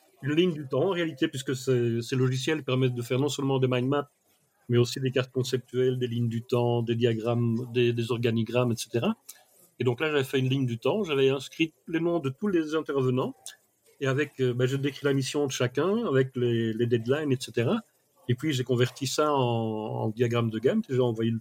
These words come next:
tout à, à mes collaborateurs, et tout c'est,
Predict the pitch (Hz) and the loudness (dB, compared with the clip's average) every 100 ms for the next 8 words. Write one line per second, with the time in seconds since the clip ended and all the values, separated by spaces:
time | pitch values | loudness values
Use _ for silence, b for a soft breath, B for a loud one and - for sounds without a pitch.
0 | - 170 147 110 107 107 120 113 117 113 | -4 0 2 2 0 -6 0 0 2 2
1 | 113 107 - 165 170 120 110 _ - 160 | 2 -2 -2 -2 2 0 0 _ -4 0
2 | - | 4